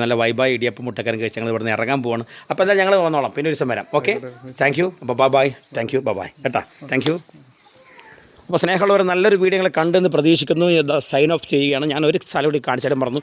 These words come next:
Speaker 1: നമുക്കിത് ഇവിടുന്ന് ഇങ്ങനെ ഈ തീരത്ത് ഇങ്ങനെ കയറിയിട്ട് ഇവിടെ ചെല്ലുന്ന സമയത്ത് കണ്ടോ, ഇങ്ങനെ കയറി ചെന്നൊരു ഹട്ട് ഉണ്ട്. പുഴയാണ് നമ്മളെ വ്യൂ പോയിന്റ് കണ്ടോ, നല്ല രസകരമായ രീതിയിൽ പുഴയുടെ കാഴ്ചകൾ കണ്ടുകൊണ്ട്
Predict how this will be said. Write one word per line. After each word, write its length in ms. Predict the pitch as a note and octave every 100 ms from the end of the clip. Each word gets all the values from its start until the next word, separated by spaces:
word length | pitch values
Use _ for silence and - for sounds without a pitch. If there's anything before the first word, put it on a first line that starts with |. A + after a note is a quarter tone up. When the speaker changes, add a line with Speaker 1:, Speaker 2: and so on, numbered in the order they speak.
| - - -
Speaker 1:
നമുക്കിത് 300 | E3+ F#3+ F3+
ഇവിടുന്ന് 220 | F3 F3 F#3
ഇങ്ങനെ 180 | F3+ C#3+
ഈ 20 | D#3 -
തീരത്ത് 300 | D#3 D#3+ E3+
ഇങ്ങനെ 160 | E3 -
കയറിയിട്ട് 280 | C#3+ D#3 D3+
ഇവിടെ 120 | D3+ C#3+
ചെല്ലുന്ന 240 | C3 C#3 C3+
സമയത്ത് 240 | C3 B2+
കണ്ടോ, 160 | B2 G2+ - - - -
ഇങ്ങനെ 560 | C#3 D#3 D#3+ E3 E3+ F3 -
കയറി 200 | C#3+ C#3+
ചെന്നൊരു 220 | C#3+ C#3+ C3
ഹട്ട് 220 | A#2 D#3 C#3
ഉണ്ട്. 100 | E3 - - - - -
പുഴയാണ് 400 | C3 C3 D#3 D3 C#3
നമ്മളെ 200 | C3 B2 - B2
വ്യൂ 120 | D3 -
പോയിന്റ് 280 | C3 A#2 A#2
കണ്ടോ, 160 | G#2+ - C#3+
നല്ല 200 | C3 C#3 B2+
രസകരമായ 400 | - C#3+ D3 C#3+
രീതിയിൽ 160 | C#3 C#3 B2+
പുഴയുടെ 260 | B2+ C3+ B2+
കാഴ്ചകൾ 380 | B2 B2 C#3 C#3 B2
കണ്ടുകൊണ്ട് 340 | B2 B2+